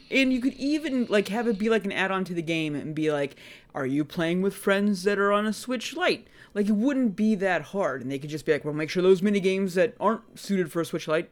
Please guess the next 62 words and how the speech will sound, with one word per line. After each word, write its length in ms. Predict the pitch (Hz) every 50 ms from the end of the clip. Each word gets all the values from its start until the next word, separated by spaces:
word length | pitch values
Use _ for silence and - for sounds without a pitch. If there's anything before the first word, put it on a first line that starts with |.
| - -
they, 140 | 143 135
they 100 | 131 131
don't 140 | 135 143 156
show 220 | 156 - - 185 202
up 160 | 202 - -
when 80 | 147
you're 100 | 143 147
playing 220 | 143 - 196 190 185
with 80 | 170
those 160 | - 185 180 185
people." 360 | - 233 226 - 151 139 - - - - - - - - - _ -
So 220 | - - - 247 233
much 160 | 226 202 160
better. 320 | 165 165 143 123 110 123 - - -
Like, 180 | - 180 180 175
so 120 | - - 220
much 160 | 208 190 147
better. 220 | 170 147 127 123
But 260 | 127 135 143 156 190 202
these 220 | 240 262 247 233
are 20 |
the 80 | 240 233
people 300 | 208 214 233 202 190 214
that 160 | 208 202 180
still 420 | - - - 196 190 190 185 185 180
release, 480 | - 180 180 165 165 165 160 - -
like, 260 | 160 160 156 165 - - - - - - - - - - - - -
Link 260 | - - 123 135 139 -
to 120 | - -
the, 200 | 147 156 151 -
uh, 200 | - 151 151 - -
uh, 260 | 151 151 151 147 139
Link's 260 | 131 143 175 190 180 -
Awakening, 640 | 175 180 180 170 - 147 135 127 135 151 147 - -
and 480 | - 143 139 139 139 135 135 135 135 - -
they 140 | 151 160 151
still 180 | - - 165
want 200 | 156 156 143 - - -
fifty, 440 | - 185 175 - - 156 160 156 147 139
sixty 300 | 131 - 151 - - 160
bucks 280 | 135 - 170 165 -
for 200 | - - 123 117
it. 140 | 87 - 139
Like, 160 | 139 110 -
it's 140 | 147 139 - -
even 200 | 180 202 202 196
on 100 | 185 165
sale, 280 | 147 - - 180 160 120
it's 120 | 80 -
impossible 460 | 139 135 131 139 123 123 - - 131 131
to 60 | 127
find. 260 | - - 170 151 131 123
It's 80 | 127
just 120 | 156 156 170
like, 160 | 160 156 -
dude, 220 | - 302 311 262
this 140 | 226 277 359
is, 120 | 392 349
like, 140 | 294 226 185
a 80 | 160 127
thirty-year-old 640 | - _ - 180 170 165 160 156 143 135 127 123 123
game. 340 | - 120 98 78 71 -